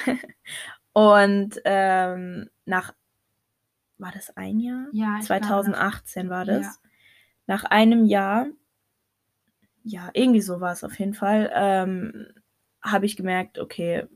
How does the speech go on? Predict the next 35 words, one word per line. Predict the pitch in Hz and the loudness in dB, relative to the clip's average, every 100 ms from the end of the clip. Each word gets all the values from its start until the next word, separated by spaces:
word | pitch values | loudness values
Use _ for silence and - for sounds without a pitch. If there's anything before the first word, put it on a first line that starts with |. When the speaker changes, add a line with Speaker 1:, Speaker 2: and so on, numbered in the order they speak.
| _ | _
Speaker 1:
das | - 165 170 | -10 -8 -8
ist | - 190 | -10 -10
es | 190 208 | -8 -6
nicht | 196 - | -6 -4
mehr. | 190 202 214 - | -4 -4 -8 -12
Ich | - | -16
kann | - 180 175 214 | -10 -8 -8 -10
so | - 180 | -8 -8
nicht | 180 175 | -8 -8
mehr | 175 | -8
weitermachen. | 175 - 185 196 214 214 - - - - - - _ _ | -8 -8 -10 -2 0 0 -4 -20 -20 -20 -20 -20 _ _
Und | 220 214 214 - _ - | 6 8 8 4 _ 4
damals | 202 254 262 262 | 6 6 4 2
eine | 214 | -4
Freundin | - 220 247 247 | -2 -2 -2 -4
von | 233 226 | -4 -2
dir, | 233 240 247 - | 0 0 -2 -4
ähm, | 190 190 185 196 214 _ _ | -6 -6 -8 -10 -12 _ _
die | 175 | -6
auch | 180 - | -4 -6
dann | 180 180 - | -6 -6 -6
meine | 180 190 214 | -4 -2 -2
Freundin | 214 208 214 214 | 0 2 4 4
wurde, | 220 220 214 - | 2 2 2 0
ähm, | 190 185 190 190 202 214 - _ _ _ _ _ _ _ - - _ | -2 -2 -4 -4 -4 -6 -10 _ _ _ _ _ _ _ -20 -20 _
hat | - 214 208 | -2 -2 0
es | 202 | -2
auch | - 180 - | 2 2 2
so | - 285 | -2 -4
gemacht, | 277 285 - | -4 -6 -4
dass | 208 | -6
sie | - | -6
Schule | - 226 190 | -4 0 2
abgebrochen | 190 - 220 226 233 240 | 0 -2 0 0 2 2
hat | 240 254 | 2 0